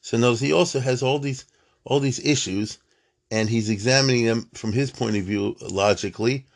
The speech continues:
although he's a right-winger. Really, really, really, he's a Ramban type, except more intellectually sophisticated in, in the philosophy sense. The Ramban was a great gadol, obviously,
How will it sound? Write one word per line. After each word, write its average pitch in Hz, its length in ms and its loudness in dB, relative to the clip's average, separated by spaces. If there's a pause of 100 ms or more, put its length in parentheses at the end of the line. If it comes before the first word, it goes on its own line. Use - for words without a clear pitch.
(260)
although 151 540 6 (580)
he's 147 180 -6
a 131 80 0
right-winger. 117 540 2 (760)
Really, 160 260 6
really, 143 260 4
really, 180 480 4 (520)
he's 131 220 -4
a 120 40 2
Ramban 107 440 2
type, 87 320 -6 (560)
except - 460 0 (420)
more 110 140 2
intellectually 98 520 -2
sophisticated 95 800 -6
in, 92 140 -12
in 98 120 -4
the 92 60 -2
philosophy 92 520 0
sense. 85 380 -14 (500)
The 98 60 -4
Ramban 123 360 2
was 98 100 0
a 98 60 -2
great 110 260 0
gadol, 107 320 4
obviously, 107 680 0